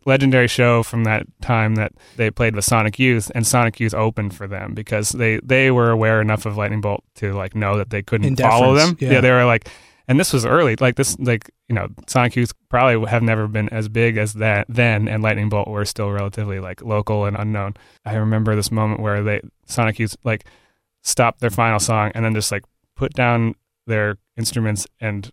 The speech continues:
Speaker 1: like, took out a camcorder to, like, <laughs> film what was about to happen. And Lightning Bolt was set up behind the audience 'cause they always played on the floor at the time,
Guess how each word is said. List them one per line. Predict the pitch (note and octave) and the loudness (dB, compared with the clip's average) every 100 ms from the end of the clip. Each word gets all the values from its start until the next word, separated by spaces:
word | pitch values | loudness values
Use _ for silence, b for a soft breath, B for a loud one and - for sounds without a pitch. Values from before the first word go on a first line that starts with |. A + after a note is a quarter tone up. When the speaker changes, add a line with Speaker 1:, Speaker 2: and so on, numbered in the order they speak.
| - | -12
Speaker 1:
like, | G#2+ - | -12 -10
took | B2 | -6
out | A2+ G#2+ | -4 -4
a | |
camcorder | G#2 A2 A2 - C3+ C#3 C#3+ | -6 -6 -6 -2 0 2 0
to, | B2 | -2
like, | G#2+ G#2 | -2 -4
<laughs> | - - C#3+ | -6 -4 -2
film | - B2 C3 | 0 2 2
what | |
was | C3 B2+ | 2 2
about | B2+ B2+ | 0 2
to | B2 | 2
happen. | B2 B2+ D3+ D3 B B B | 0 0 -2 -4 B B B
And | B2 B2 | 0 2
Lightning | C3+ C3 | 4 4
Bolt | C3 A#2+ | 4 2
was | A#2 | 0
set | - B2 | 2 2
up | A#2 A#2 A2 | 2 0 -4
behind | A2 B2+ B2 A#2+ A2 | -4 0 0 0 0
the | |
audience | G#2+ A2+ G#2+ - | 0 0 -2 -4
'cause | A2+ | -6
they | G#2+ | -4
always | G#2+ G#2 | -4 -6
played | G#2+ | -8
on | G2+ | -8
the | G2 | -10
floor | - G#2 | -12 -12
at | G2+ | -12
the | - | -14
time, | - G#2 A2 | -12 -10 -12